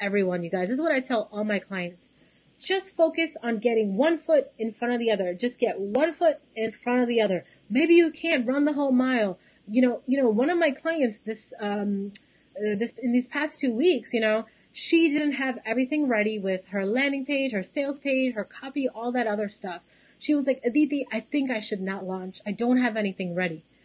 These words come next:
I said, "No, launch. Freaking get it out there, 'cause people want it."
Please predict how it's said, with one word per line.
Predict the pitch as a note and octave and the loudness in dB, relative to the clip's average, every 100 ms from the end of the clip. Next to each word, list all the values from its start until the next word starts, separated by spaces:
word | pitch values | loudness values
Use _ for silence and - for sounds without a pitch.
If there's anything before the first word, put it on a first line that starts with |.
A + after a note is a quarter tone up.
| _ _ - | _ _ -10
I | |
said, | A#3+ B3+ A3 | -4 -2 0
"No, | G#3+ B3 B3+ F#3 F3+ - F3+ | 0 0 0 -2 -6 -20 -16
launch. | F#3 A#3+ A#3+ F3 - | -4 -2 -2 -4 -10
Freaking | - - C4 C#4 C4+ | -12 -4 -2 0 0
get | B3 | 2
it | B3 A3 | 0 0
out | G#3 G3+ | -4 -4
there, | G3+ F#3 | -6 -6
'cause | - G#3+ | -6 -8
people | - B3+ B3 G#3+ | 0 0 0 -2
want | G3 G3+ | -2 -2
it." | F3+ - | -4 -6